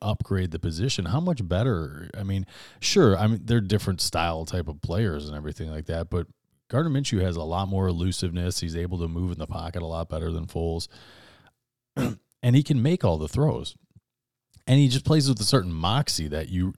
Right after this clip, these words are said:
that you're really looking for in a starting quarterback. So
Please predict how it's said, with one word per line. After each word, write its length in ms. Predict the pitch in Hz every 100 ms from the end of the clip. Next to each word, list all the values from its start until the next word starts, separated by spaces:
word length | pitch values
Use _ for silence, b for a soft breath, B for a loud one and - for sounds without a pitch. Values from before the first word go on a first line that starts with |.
| - -
that 120 | 113
you're 160 | 101 98
really 320 | 92 139 113
looking 520 | 87 87 127 - 82
for 400 | - 73 71 71 B B B B
in 140 | 104
a 60 | 95
starting 460 | - 110 104 90 87
quarterback. 560 | 139 135 76 69 62 B B B B -
So 460 | - 123 113 73